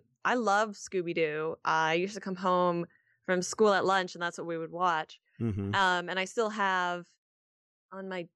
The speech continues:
Speaker 1: desk right there, I have a, a little Velma action figure, and I thought that the artwork looked really, really cool, and I think that D C is maybe trying to lean kind of into the, um,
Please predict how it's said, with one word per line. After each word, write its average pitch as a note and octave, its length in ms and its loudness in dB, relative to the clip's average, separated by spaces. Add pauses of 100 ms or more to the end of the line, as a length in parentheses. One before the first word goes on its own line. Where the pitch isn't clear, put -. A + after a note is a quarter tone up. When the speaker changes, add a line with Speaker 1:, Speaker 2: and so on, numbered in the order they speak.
(320)
Speaker 1:
desk G3 520 0 (140)
right F#3 300 2
there, F3 180 2
I F3+ 40 2
have F3+ 220 -2
a, F#3 320 2
a F#3 60 0
little F#3 260 2
Velma F3+ 380 2
action E3 400 -4
figure, E3 420 0 (100)
and E3 540 2 (160)
I A3 200 4
thought C#4 340 -2
that G#3 160 -4
the G3+ 180 -8
artwork G#3+ 480 0
looked F#3 260 -4
really, F#3 380 0
really F3+ 240 4
cool, F#3 400 4
and A3+ 120 2
I F3+ 100 2
think F#3 300 -2
that E3 340 2 (880)
D G#3+ 160 -4
C A3 240 -2
is G3+ 120 0
maybe G3+ 260 2
trying G3 280 0
to - 20 0
lean G3 460 0
kind G3 380 0
of F3+ 100 2
into F#3 420 2
the, E3+ 300 2
um, D#3+ 520 0